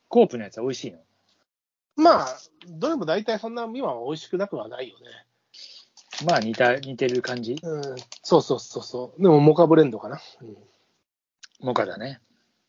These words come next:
Speaker 2: うん。で、白松さんは？
Speaker 1: うん。いや、俺は、あの、ちゃんと豆ひいて。ただ、今日の豆は、えーっとですね、多分ですね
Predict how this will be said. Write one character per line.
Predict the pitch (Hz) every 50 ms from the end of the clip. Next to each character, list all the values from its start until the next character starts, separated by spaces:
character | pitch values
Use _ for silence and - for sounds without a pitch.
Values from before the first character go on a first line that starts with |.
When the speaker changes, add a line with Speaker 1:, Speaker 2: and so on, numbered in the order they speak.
| _ -
Speaker 2:
う | 160
ん。 | 147 131 110 101 _ _ _ _ _ _ _ _ _ _ _ _ _ _ _ _ _ - - - - - _ -
で、 | 196
白 | - - 208 190
松 | 156 117
さ | 98 98
ん | 95 92
は？ | 92 - - - - - - -
Speaker 1:
う | 190
ん。 | 262 247
い | 185
や、 | 185 175
俺 | 170 170 170 175
は、 | 175 175 165 160 156 151
あ | 151
の、 | 147 143 139 135 131 127 123 120 120 117 110
ち | - 127
ゃ | 127
ん | 120
と | 110 123
豆 | 113 120 123 123 127 117
ひ | - - 104 92
い |
て。 | _ - - 95 92 92 _ _ _ _ _ _ _ _ - _ _ _ _ -
た | - 226
だ、 | 214 147
今 | - - - 226 269 254
日 |
の | 196 151 123
豆 | 120 113 110 123 120 110
は、 | 101 101 95 90 90 _ _ _ _ _ _ _ _ _ _ _ _ _ - - _ _ _ _ _ _ -
え | 117 113 107 104 104 101 98 98 98 98 95 92 92 92 92 92 92 90 92 92 92 92 92 92 - - -
ー |
っ | _ -
と | - 113
で | 98 85 -
す | - -
ね、 | 101 92 87 - _
多 | - - - -
分 | 147 123 107 95
で | 92 87
す | - - -
ね | 101 92 85 85 _